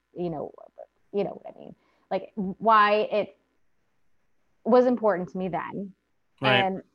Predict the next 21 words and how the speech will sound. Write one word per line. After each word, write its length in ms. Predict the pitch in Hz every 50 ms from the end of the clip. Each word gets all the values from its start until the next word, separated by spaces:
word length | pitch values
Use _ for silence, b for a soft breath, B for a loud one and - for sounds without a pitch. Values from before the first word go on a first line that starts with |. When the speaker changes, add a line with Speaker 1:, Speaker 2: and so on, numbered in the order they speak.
| _ _ -
Speaker 1:
ironically 440 | 226 226 262 277 269 262 262 233 220
enough, 260 | 208 202 180 185 185 - _ _ _ _ _ _ _ _ _ _ -
it 120 | 277 285
was 160 | 269 262 226 190
just 420 | 190 185 190 254 302 392 427 -
as 180 | 302 247 190 196
important 720 | 196 190 190 - - 214 202 190 - - 202 190 190 - - _ _ _ _ _ _ _ _ 170
working 340 | 202 226 233 226 240 233 233
in 120 | 233 226
the 60 | 226
media. 460 | 214 196 190 185 180 180 175 175 170 -
Like, 220 | - 185 180 -
when 120 | 190 185 180
I 60 | 185
listened 400 | 185 185 185 - 190 185 180 -
to, 160 | - 180 175 165
I, 180 | - 196 185 -
I 100 | 208 202
named 300 | 202 202 202 190 190 -
three 180 | _ 208 196 190
albums, 520 | 180 180 180 175 170 160 165 165 -